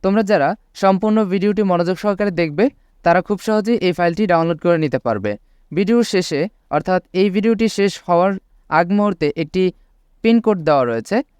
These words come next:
তোমরা ওই পিন কোডটি দিয়ে এখানে একটি Google Drive-এর মাধ্যমে আমি তোমাদের এটা শেয়ার করে দিব। তোমরা ওই Google Drive-এর মাধ্যমে এটি ডাউনলোড করে নিতে পারবে।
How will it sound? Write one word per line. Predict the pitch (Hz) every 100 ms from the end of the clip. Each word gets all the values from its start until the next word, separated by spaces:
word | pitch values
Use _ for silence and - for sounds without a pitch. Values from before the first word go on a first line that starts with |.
| _ -
তোমরা | 190 196
ওই | 208 208
পিন | 240 240
কোডটি | 226 220 -
দিয়ে | 180 165 160 277 _ _ -
এখানে | 170 208
একটি | 202 220
Google | 170 160 196
Drive-এর | 196 202 196
মাধ্যমে | 185 160 185 196
আমি | 175
তোমাদের | 160 175 175 170
এটা | 170
শেয়ার | - 156 143
করে | 160
দিব। | 160 180 285 _ _ _ _
তোমরা | 170 170 -
ওই | 196
Google | 170 180 214
Drive-এর | 202 170 170
মাধ্যমে | 143 123 160 233 - _ -
এটি | 135 196
ডাউনলোড | 175 165 160
করে | 143 127
নিতে | 117 110
পারবে। | 104 104